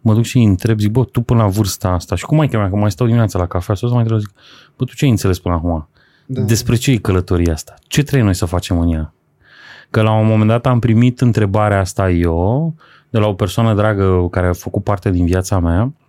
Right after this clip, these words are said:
Speaker 1: Uh, mi-a zis într-o dimineață, "Bă, eu am făcut viața asta. Nu sunt antreprenor, n-am copii, n-am aia, n-am făcut un business, nu ce, n-am vizitat toată lumea."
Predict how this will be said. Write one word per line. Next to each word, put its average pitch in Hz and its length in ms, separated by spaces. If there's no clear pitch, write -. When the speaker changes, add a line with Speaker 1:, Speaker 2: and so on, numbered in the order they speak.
Speaker 1:
Uh, 107 400
mi-a 110 140
zis 120 200
într-o 120 240
dimineață, 123 720
"Bă, 120 420
eu 117 140
am 113 340
făcut 117 260
viața 85 320
asta. - 240
Nu 107 160
sunt 95 180
antreprenor, 120 800
n-am 101 260
copii, 131 460
n-am 110 320
aia, 135 300
n-am 110 300
făcut 104 500
un 104 280
business, 104 380
nu 120 80
ce, 147 220
n-am 120 500
vizitat 107 420
toată 107 220
lumea." 139 280